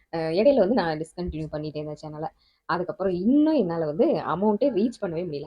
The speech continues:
ஹண்ட்ரட் டாலர்ஸ் வந்து, அ, ஃபுல்லா வந்ததுக்கப்புறம் தான் நான் உங்களோட சேனலு, அ, அந்த மாதிரி நூறு டாலர் வந்து நமக்கு கம்ப்ளீட் ஆயிடுச்சு அப்படின்னு சொல்லிட்டு மா-, மானிட்டேஷன்லாம் ஆனதுக்கப்புறம், அ, இந்த மாதிரி நமக்கு உடனடியே எதுவுமே கிடைக்காது.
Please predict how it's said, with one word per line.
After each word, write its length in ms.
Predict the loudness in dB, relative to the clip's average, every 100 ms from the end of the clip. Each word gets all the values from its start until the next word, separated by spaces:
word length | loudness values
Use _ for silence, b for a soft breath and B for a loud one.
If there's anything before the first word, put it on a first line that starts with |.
| -8
ஹண்ட்ரட் 480 | 0 2 6 4 4
டாலர்ஸ் 460 | -2 0 -2 -4
வந்து, 380 | -12 -8 -8 -8 b b b _
அ, 40 | -14
ஃபுல்லா 680 | -12 -12 -4 4 6 6 4
வந்ததுக்கப்புறம் 600 | 2 2 2 0 -6 -4
தான் 220 | -2 -2 -6
நான் 180 | -6
உங்களோட 400 | -4 0 4 4 4
சேனலு, 340 | -8 -8 -2 -2 -2 b b -8
அ, 40 |
அந்த 260 | -4 -2 -2
மாதிரி 340 | -2 0 0
நூறு 280 | 2 4 4
டாலர் 280 | 2 0 -2
வந்து 200 | -2 0
நமக்கு 560 | -2 -6 -10 -8 -10 -8
கம்ப்ளீட் 260 | -6 -4 -2
ஆயிடுச்சு 300 | -2 -2 -2
அப்படின்னு 180 | -4 -6
சொல்லிட்டு 420 | -10 -2 0 0
மா-, 220 | -2 -8 -10
மானிட்டேஷன்லாம் 840 | -12 -10 -8 -6 -8 -8 -8 -8 -8
ஆனதுக்கப்புறம், 400 | -12 -12 -6 -6 b b b -8
அ, 180 | -4 0
இந்த 200 | 0 0
மாதிரி 260 | 0 -2
நமக்கு 380 | -2 -4 -8 -2
உடனடியே 440 | 2 4 4 6 6
எதுவுமே 260 | 4 -2
கிடைக்காது. 420 | -4 -8 -6 -8